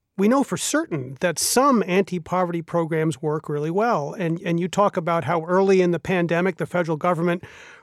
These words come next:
raised the child tax credit, sending American families an extra three hundred dollars for every child. And that actually caused the child poverty rate to plummet.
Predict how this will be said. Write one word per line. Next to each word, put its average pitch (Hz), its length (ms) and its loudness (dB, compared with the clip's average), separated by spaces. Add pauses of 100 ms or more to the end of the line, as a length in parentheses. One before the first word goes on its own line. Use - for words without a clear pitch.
raised 190 320 2
the 180 80 -2
child 185 400 0
tax 175 340 -2
credit, 180 340 -2
sending 180 320 0
American 170 420 0
families 170 460 0
an 156 80 -4
extra 165 320 -4
three 185 200 -2
hundred 165 200 0
dollars 160 380 -2
for 175 100 -4
every 170 200 -2
child. 160 480 -4 (380)
And 202 120 4
that 226 180 2
actually 220 460 0
caused 180 420 2
the 190 60 0
child 185 480 0
poverty 175 420 0
rate 156 320 -2 (180)
to 220 80 0
plummet. - 480 0